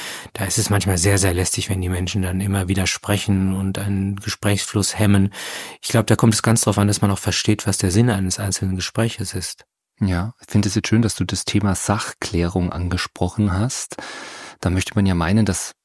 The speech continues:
Speaker 2: Menschen gemeinhin die Sachklärung in den Vordergrund ihres Bemühens stellen, dass es also oft um die Sachklärung gehen sollte, dass es wichtig ist, einen Sachverhalt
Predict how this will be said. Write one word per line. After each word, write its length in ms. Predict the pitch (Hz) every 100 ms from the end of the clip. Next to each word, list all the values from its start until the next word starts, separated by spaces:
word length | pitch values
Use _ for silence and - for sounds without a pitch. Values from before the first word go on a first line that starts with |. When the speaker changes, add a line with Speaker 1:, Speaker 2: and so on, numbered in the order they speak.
| _
Speaker 2:
Menschen 440 | 95 92 95 - 104
gemeinhin 800 | 92 80 117 113 95 95 98 113 -
die 140 | 101
Sachklärung 1000 | 87 92 117 - - - 95 90 90 87
in 160 | -
den 100 | 90
Vordergrund 580 | 85 85 87 113 - 92
ihres 300 | 104 95 101
Bemühens 580 | - 98 104 104 120 127
stellen, 500 | - - 117 139 165
dass 120 | 131
es 160 | 107 -
also 200 | - -
oft 260 | 107 127 -
um 100 | 104
die 80 |
Sachklärung 800 | 87 87 92 - - 92 82 78
gehen 360 | - 82 98 127
sollte, 480 | 120 110 120 151 -
dass 300 | 87 - -
es 80 | 87
wichtig 420 | 98 - 123 117
ist, 180 | 123 -
einen 120 | 87
Sachverhalt 800 | - 78 - - 92 92 90